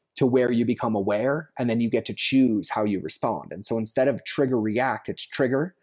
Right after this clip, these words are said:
pause, pause, pause, pause, pause, pause, pause, respond.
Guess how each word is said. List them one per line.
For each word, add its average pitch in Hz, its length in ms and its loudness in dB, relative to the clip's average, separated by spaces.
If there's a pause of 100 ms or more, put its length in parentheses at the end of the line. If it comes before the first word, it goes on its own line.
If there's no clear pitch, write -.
(340)
pause, 123 220 2
pause, 113 280 0
pause, 113 240 0
pause, 110 320 0
pause, 101 220 0
pause, 101 320 -2
pause, 113 300 0
respond. 92 580 -6